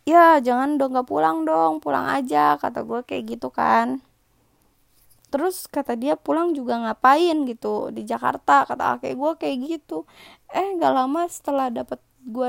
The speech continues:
abis nelpon itu, dapet kabar kalau kakek gua meninggal. Pantes kemarin-kemarin tuh gua serasa kayak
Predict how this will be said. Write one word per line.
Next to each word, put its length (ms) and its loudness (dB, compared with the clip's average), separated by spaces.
abis 320 -6
nelpon 320 -8
itu, 320 -10
dapet 240 -4
kabar 400 -4
kalau 160 -6
kakek 400 -6
gua 160 -8
meninggal. 720 -12
Pantes 560 -4
kemarin-kemarin 880 -4
tuh 80 -6
gua 160 -4
serasa 480 -10
kayak 400 -10